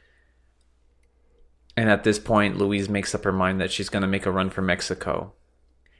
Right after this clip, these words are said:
And she asks Thelma if she's going all the way with her on this 'cause she needs to know. And Thelma says she doesn't know, and Louise isn't happy about the fact that she doesn't know.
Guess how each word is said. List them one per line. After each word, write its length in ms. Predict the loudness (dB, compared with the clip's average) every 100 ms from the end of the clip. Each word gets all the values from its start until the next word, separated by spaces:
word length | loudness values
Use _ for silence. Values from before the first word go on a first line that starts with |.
| -10
And 120 | -2
she 160 | 6 6
asks 180 | 6
Thelma 260 | 2 2 2
if 80 | -2
she's 180 | -4 0
going 260 | 0 2
all 120 | 2
the 60 | 4
way 180 | 6 8
with 180 | 6 4
her 160 | 4
on 160 | 4 4
this 300 | 0 -4 -6
'cause 160 | -6 -6
she 160 | -4
needs 260 | -2 -2 -4
to 100 | -4
know. 440 | 2 4 4 2 -6 _ -20 -10
And 340 | -4 -2 -2 2
Thelma 300 | 6 6 6
says 180 | 4 2
she 120 | 2
doesn't 260 | 2 2 0
know, 240 | 0 0
and 140 | -2
Louise 260 | -4 -4 -4
isn't 240 | -6 -8
happy 280 | -6 -6 -4
about 180 | -4 -4
the 60 | -2
fact 240 | -4 -4
that 140 | -8
she 100 | -8
doesn't 320 | -6 -6 -8 -10
know. 260 | -10 -10